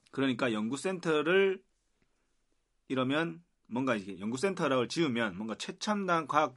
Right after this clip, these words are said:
단지가 들어온 것처럼 이제 느낌을 주는데, 그게 아니라 그냥 연구소 하나가 이제 설립된다는 말인 거죠. 당연히 여기에서 이제 일자리 창출이 발생하거나 이제 부가적인 상권이 발생하는 것은 아니라는 겁니다. 그럼에도 불구하고 우리가 돈에 좀 약하잖아요, 맞죠?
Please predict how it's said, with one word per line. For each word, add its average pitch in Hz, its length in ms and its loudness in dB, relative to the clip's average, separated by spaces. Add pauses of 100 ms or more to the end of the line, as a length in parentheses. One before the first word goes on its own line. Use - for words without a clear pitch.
(140)
단지가 143 420 0
들어온 110 260 -4
것처럼 104 520 -8
이제 104 100 -8
느낌을 131 320 -2
주는데, 95 420 -8 (260)
그게 117 160 -2
아니라 127 200 0
그냥 127 220 -4
연구소 113 380 -4
하나가 135 440 -4
이제 85 100 -14
설립된다는 92 720 -8
말인 87 240 -12
거죠. 90 240 -20 (580)
당연히 180 340 0
여기에서 165 540 2 (260)
이제 107 120 -4
일자리 113 340 0
창출이 131 500 -6
발생하거나 107 680 -6 (240)
이제 101 80 -8
부가적인 127 480 0
상권이 131 460 -4
발생하는 113 520 -6
것은 107 240 -8
아니라는 104 400 -6
겁니다. 80 340 -20 (800)
그럼에도 208 380 4
불구하고 160 420 2
우리가 117 220 -2 (360)
돈에 127 240 -4
좀 120 160 -6
약하잖아요, 110 440 -6
맞죠? 90 380 -12